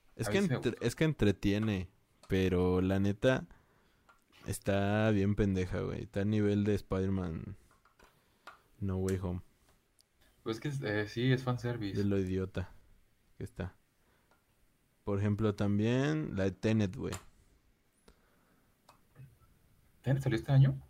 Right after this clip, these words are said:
Speaker 1: Sí, ¿no? <laughs> Tú volteando a ver tu,
Speaker 2: Ah, es
Speaker 1: bueno,
Speaker 2: que el
Speaker 1: no
Speaker 2: póster
Speaker 1: te
Speaker 2: dice
Speaker 1: creas.
Speaker 2: julio dos mil veinte, pero
Speaker 1: Ah, no, sí, dos mil veinte. No, sí, me
Speaker 2: Ah.
Speaker 1: confundí, porque estaba en los Oscar del año pasado.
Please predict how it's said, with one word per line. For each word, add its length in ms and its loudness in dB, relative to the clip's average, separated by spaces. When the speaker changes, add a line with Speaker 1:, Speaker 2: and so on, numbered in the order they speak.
Speaker 1:
Sí, 260 0
¿no? 180 2
<laughs> 640 -2
Tú 180 0
volteando 420 0
a 60 2
ver 140 0
tu, 480 -2
Speaker 2:
Ah, 640 -2
es 60 6
Speaker 1:
bueno, 100 4
Speaker 2:
que 60 6
el 80 6
Speaker 1:
no 60 6
Speaker 2:
póster 160 4
Speaker 1:
te 60 10
Speaker 2:
dice 120 6
Speaker 1:
creas. 120 4
Speaker 2:
julio 340 10
dos 160 -2
mil 140 0
veinte, 300 2
pero 280 0
Speaker 1:
Ah, 240 4
no, 200 4
sí, 300 2
dos 220 -2
mil 220 -4
veinte. 360 -6
No, 220 -10
sí, 200 -12
me 120 2
Speaker 2:
Ah. 40 2
Speaker 1:
confundí, 600 0
porque 240 -4
estaba 260 -2
en 80 2
los 140 0
Oscar 360 -2
del 180 -4
año 200 -6
pasado. 340 -10